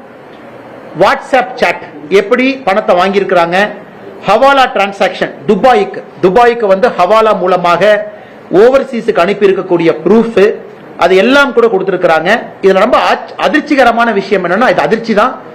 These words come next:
ஆனா ஆச்சரியம் இல்ல. நிறைய WhatsApp சேட்ல பார்ட்டி ஃபண்ட்னு மென்ஷன் பண்ணிருக்கிறாங்க. பார்ட்டி ஃபண்ட் டி எம் கேன்னு இருக்கு, அதையும் கூட அமலாக்கத்துறை அந்த இருநூத்தி ஐம்பத்தி எட்டு பேஜ் டோசியர்ல அதையும் கூட ஹைலைட் பண்ணிருக்கிறாங்க. பார்ட்டி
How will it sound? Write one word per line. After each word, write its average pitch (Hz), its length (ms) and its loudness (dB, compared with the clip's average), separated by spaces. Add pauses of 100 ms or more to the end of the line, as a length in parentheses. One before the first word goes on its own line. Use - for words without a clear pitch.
ஆனா 175 160 -2
ஆச்சரியம் 196 420 -2
இல்ல. 160 360 -2 (560)
நிறைய 285 360 4
WhatsApp 247 520 0
சேட்ல 262 380 0
பார்ட்டி 285 420 0
ஃபண்ட்னு 220 320 0
மென்ஷன் 175 260 -4
பண்ணிருக்கிறாங்க. 135 420 -4 (160)
பார்ட்டி 190 360 -2
ஃபண்ட் 190 260 -2
டி 185 100 -2
எம் 185 200 2
கேன்னு 170 200 0
இருக்கு, 151 440 0 (540)
அதையும் 240 380 0
கூட 226 220 4
அமலாக்கத்துறை 220 680 0
அந்த 196 120 -2
இருநூத்தி 220 380 0
ஐம்பத்தி 185 360 0
எட்டு 175 220 0
பேஜ் 196 240 0
டோசியர்ல 175 500 0
அதையும் 180 380 0
கூட 202 160 0
ஹைலைட் 180 360 -2
பண்ணிருக்கிறாங்க. 156 600 -2 (480)
பார்ட்டி 254 480 0